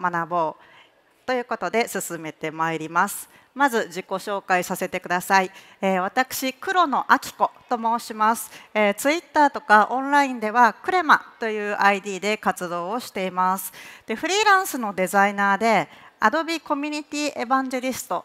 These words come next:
えー、去年からやらせていただいています。結構ウェブ系の、えー、ことですね、をお教えしたり、えー、いろいろ執筆したりっていう活動をしています。で、今、とある企業に週三常駐をして、デザインシステムの策定などにも携わっ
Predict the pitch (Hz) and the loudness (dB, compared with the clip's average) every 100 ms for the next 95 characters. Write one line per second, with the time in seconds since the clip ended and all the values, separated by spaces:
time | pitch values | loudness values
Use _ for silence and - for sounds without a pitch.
0 | _ 185 180 - 214 202 175 165 165 156 | _ -2 0 -2 -4 -4 -4 -2 -2 0
1 | 165 170 175 170 170 160 165 165 160 165 | -2 -2 -4 -6 -6 -4 -4 -4 -6 -8
2 | 160 160 170 - - - - 403 - 170 | -6 -4 -4 -6 -16 -20 -4 -4 -4 -2
3 | 196 202 247 - 240 233 226 220 - 180 | 0 0 -4 0 0 2 2 0 -2 -4
4 | 180 180 185 147 - 214 254 - - 240 | -4 -6 -10 -10 -8 -4 -6 -6 -10 -8
5 | - 196 190 190 185 170 - 165 143 - | -8 -10 -6 -2 -2 -4 -6 -6 -6 -14
6 | _ _ 156 147 147 160 165 160 160 - | _ _ -6 -4 -4 -6 -6 -6 -8 -10
7 | - - 185 190 180 175 - 151 - - | -16 -14 -12 -10 -10 -8 -8 -8 -10 -12
8 | 294 - 233 220 196 208 285 - 165 - | -10 -4 -4 -4 -6 -6 -6 -8 -8 -8
9 | - - - - - - - - 359 359 | -8 -8 -14 -18 -20 -20 -10 -4 -4 2
10 | 311 240 302 330 381 349 320 254 240 202 | 4 4 4 2 4 0 -4 -4 -4 -4
11 | 170 - 233 240 254 240 240 247 240 - | -8 -8 -8 0 2 2 0 -6 -6 -6
12 | 180 156 151 - 254 247 190 180 226 240 | -8 -6 -8 -4 0 0 0 2 2 2
13 | 240 254 247 - 202 180 170 160 185 - | -2 -4 -4 -6 -6 -6 -10 -6 -6 -6
14 | - 185 180 190 185 175 262 277 220 180 | -2 0 0 -2 -4 -6 -2 -2 -2 -4
15 | 180 170 156 | -4 -4 -4